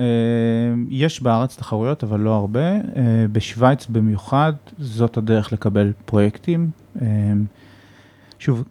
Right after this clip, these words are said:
אם אמרנו שהאדריכלות היא קשורה לכלכלה, אז בשוויץ עדיין רוב מבני הציבור נבנים על ידי המדינה, או הקנטון, או העיר. אה, מה שבארץ כבר כמעט לא קורה, כי בעצם אין מבני ציבור שנבנים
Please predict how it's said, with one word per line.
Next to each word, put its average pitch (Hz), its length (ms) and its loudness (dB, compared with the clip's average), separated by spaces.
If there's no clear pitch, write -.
אם 131 140 0
אמרנו 123 260 2
שהאדריכלות 110 680 0
היא - 80 -12
קשורה 110 240 -4
לכלכלה, 123 600 0
אז 110 180 -4
בשוויץ 123 600 -2
עדיין 117 380 2
רוב 107 300 0
מבני 107 260 0
הציבור 104 440 0
נבנים 101 380 2
על 95 100 2
ידי 95 480 0
המדינה, 110 640 0
או 110 120 -2
הקנטון, 117 640 0
או 104 140 2
העיר. 95 340 0
אה, 101 160 -4
מה 101 140 0
שבארץ 113 540 2
כבר 107 180 -2
כמעט 104 360 2
לא 107 40 -2
קורה, 87 260 -4
כי 101 100 -6
בעצם 95 320 0
אין 110 300 2
מבני 98 280 0
ציבור 95 300 -10
שנבנים 95 500 -2